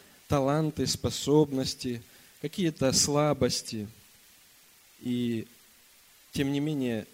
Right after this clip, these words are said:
я всех их люблю. И я вам хочу сказать, знаете, мы вот,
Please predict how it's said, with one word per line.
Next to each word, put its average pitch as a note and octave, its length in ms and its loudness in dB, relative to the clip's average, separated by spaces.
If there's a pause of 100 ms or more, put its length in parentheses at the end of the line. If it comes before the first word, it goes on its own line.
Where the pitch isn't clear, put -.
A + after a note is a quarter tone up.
(140)
я B2 200 -2
всех - 280 -4
их C3+ 140 -6
люблю. A2 380 -4 (1080)
И C#3 60 -6
я E3+ 300 2
вам F#3 100 2
хочу F3+ 220 -6
сказать, D3 340 0
знаете, E3 280 -2
мы D3+ 240 0
вот, D#3+ 180 2